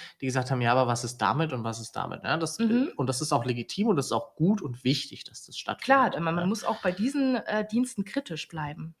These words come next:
Speaker 1: Genau, genau. Und dazu, dazu sind zwei, zwei Dinge wichtig. Einer der größten Kritikpunkte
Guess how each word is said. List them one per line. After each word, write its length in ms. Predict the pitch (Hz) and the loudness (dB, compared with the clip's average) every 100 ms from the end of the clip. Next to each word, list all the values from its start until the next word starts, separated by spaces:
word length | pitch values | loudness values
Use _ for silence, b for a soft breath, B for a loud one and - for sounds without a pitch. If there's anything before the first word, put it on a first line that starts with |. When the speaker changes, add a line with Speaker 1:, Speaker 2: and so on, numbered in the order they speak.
| - | -8
Speaker 1:
Genau, 320 | 113 104 98 | -4 -2 -2
genau. 280 | 104 104 - B B | 0 0 0 B B
Und 100 | 131 | 6
dazu, 380 | 127 127 180 180 B B _ _ _ | 6 8 4 2 B B _ _ _
dazu 240 | 143 135 | 2 2
sind 180 | 143 127 | 0 -2
zwei, 640 | 123 - 120 123 120 - - - - | 2 6 8 8 4 0 -16 -20 -8
zwei 260 | - 120 | 4 6
Dinge 420 | 117 123 113 101 - b b _ _ | 6 2 2 0 -6 b b _ _
wichtig. 500 | 113 110 - - - B B B - | -4 -4 -4 -10 -12 B B B 2
Einer 200 | 127 127 | 4 4
der 120 | 123 | 2
größten 500 | 117 151 196 - 156 | 0 2 2 0 -6
Kritikpunkte 960 | - 123 160 156 - 117 - 120 131 | -6 -6 -6 -8 -10 -8 -4 -6 -6